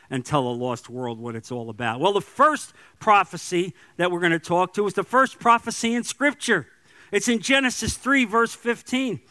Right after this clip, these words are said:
Uh, and this is a prophecy about the coming of Jesus Christ.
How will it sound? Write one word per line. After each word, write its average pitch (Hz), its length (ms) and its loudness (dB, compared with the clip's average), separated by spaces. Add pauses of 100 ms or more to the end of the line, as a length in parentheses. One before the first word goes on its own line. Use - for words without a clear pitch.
(320)
Uh, 170 300 0
and 190 180 0
this 254 200 2
is 240 120 -2
a 233 60 2
prophecy 233 560 2
about 226 240 2
the 214 60 -4
coming 247 460 2
of 185 140 -2
Jesus 220 560 -2
Christ. 240 680 -2